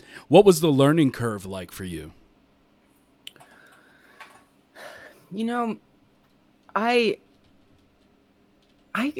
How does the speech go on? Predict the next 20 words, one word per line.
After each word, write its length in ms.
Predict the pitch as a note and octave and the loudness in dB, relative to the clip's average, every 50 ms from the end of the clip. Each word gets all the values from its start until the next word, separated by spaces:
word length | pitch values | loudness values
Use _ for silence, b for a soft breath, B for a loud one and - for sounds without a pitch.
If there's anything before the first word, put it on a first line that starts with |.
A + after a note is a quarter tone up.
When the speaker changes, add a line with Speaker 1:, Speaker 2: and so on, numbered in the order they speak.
| - - | -8 -4
Speaker 2:
I 100 | G#3+ B3 | -2 0
don't 180 | D4+ D#4+ E4+ E4+ | 2 4 6 6
know. 220 | F4+ F4+ B3 D#3 | 6 6 4 4
It, 200 | - - - - - | 4 4 2 4 4
it's, 280 | G3+ G#3 - - - - - - | 2 0 0 -2 -6 -6 0 0
I, 120 | A#2 - - _ _ _ _ _ _ _ _ _ - F#3 - | 0 0 0 _ _ _ _ _ _ _ _ _ -18 -10 -2
for 120 | - G#3 | 0 0
me, 240 | G3+ F#3+ G#3 A#3 B3+ C#4 | 2 2 0 0 0 -2
it 80 | C#4+ G3 | -2 -2
wasn't 440 | F#3 G#3+ G#3+ F3+ G3+ G#3 D#3+ - - - - - - | -2 -2 -2 -2 -4 -6 -6 -8 -12 -18 -20 -18 -14
that 300 | - - - - F3+ F3+ - _ _ _ _ _ _ | -12 -12 -10 -10 -10 -12 -14 _ _ _ _ _ _
bad. 500 | - C3+ D#3+ F3+ F3 D3 B2+ - - - B B B B B | -10 -4 -4 -2 -2 -4 -6 -10 -12 -18 B B B B B
I 40 | E3 | -6
think, 480 | D#3+ - - A3+ A#3+ A#3+ A#3+ A#3 - B B B B B B B | -6 -4 -2 -2 0 0 -2 -2 -6 B B B B B B B
I 60 | F3+ | -2
think 240 | F3 - C4 B3+ C4+ | 0 2 2 2 4
I 40 | B3 | 2
was 160 | A3+ G#3+ - | 2 0 -2
too, 360 | - - - A3 A3+ A3 F#3 - - | -6 -6 -2 -2 0 0 0 -2 -4
I, 100 | F3+ - | -6 -6